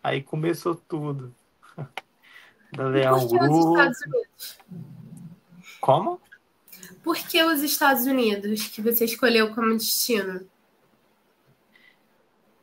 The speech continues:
Speaker 1: Uai, as-, é, os Estados Unidos, a gente vê a maior potência, né? País de primeiro mundo.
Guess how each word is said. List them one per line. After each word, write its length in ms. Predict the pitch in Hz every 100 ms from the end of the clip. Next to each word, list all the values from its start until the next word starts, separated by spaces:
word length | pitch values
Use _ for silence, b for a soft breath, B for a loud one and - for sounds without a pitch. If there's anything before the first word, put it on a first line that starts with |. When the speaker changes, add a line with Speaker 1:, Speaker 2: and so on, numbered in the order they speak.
| _ _ _ _ -
Speaker 1:
Uai, 280 | - 190 185
as-, 440 | - 175 - - -
é, 1080 | 180 175 180 175 170 165 160 147 135 131 139 -
os 100 | 143
Estados 440 | 180 - 208 180
Unidos, 1500 | 202 190 175 190 202 208 202 190 165 143 120 110 110 - - -
a 80 | 139
gente 360 | 135 165 156 170
vê 560 | 143 151 156 151 147 143
a 40 |
maior 380 | 147 175 214 302
potência, 1000 | - 359 - 143 147 175 185 151 - 131
né? 880 | 120 120 147 151 135 117 107 107 107 - _ -
País 400 | - 139 131 123
de 60 |
primeiro 460 | - 143 135 147 185
mundo. 1120 | 185 143 135 156 170 170 147 127 117 113 104